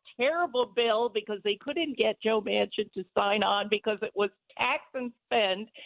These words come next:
And they come up with something worse in which he is, uh, flat out looking people in the eye and saying how this is <laughs> gonna really solve inflation.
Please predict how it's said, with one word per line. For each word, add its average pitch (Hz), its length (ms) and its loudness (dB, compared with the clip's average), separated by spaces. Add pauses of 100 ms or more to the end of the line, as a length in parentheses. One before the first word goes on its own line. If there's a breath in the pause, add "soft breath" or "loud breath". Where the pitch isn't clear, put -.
(280 loud breath)
And 453 160 0
they 427 240 4
come 349 160 -2
up 359 160 0
with 370 180 -4
something 320 360 -2
worse 285 420 0
in 262 160 -6
which 285 240 -6
he 262 260 0
is, 240 60 -2 (220)
uh, - 60 4 (120)
flat 381 340 0
out 262 240 0
looking 359 300 -8
people 294 360 -2
in 240 120 0
the 233 140 2
eye 196 260 4
and 190 260 -2
saying 214 300 2 (280 loud breath)
how 277 240 2
this 269 220 -2
is 247 120 -8 (100)
<laughs> - 100 -16
gonna 220 120 -6 (100)
really 226 340 0 (140)
solve 240 300 2
inflation. 196 760 -2